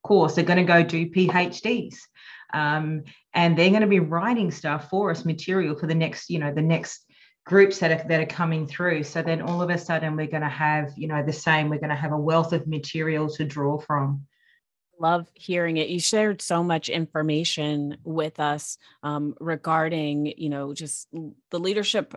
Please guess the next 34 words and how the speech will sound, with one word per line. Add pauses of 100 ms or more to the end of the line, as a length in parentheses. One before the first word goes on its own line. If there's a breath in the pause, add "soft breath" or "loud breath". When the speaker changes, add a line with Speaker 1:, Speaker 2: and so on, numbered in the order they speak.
(120)
Speaker 2:
in
your
program
and
crafting
it. (340 loud breath)
Um, (160 loud breath)
can
you
tell
us
a
little
bit
about (220)
maybe,
like,
the
logistics
of
the
program?
So
how
many
students,
how
many
faculty,
how
many
courses,
just
kinda,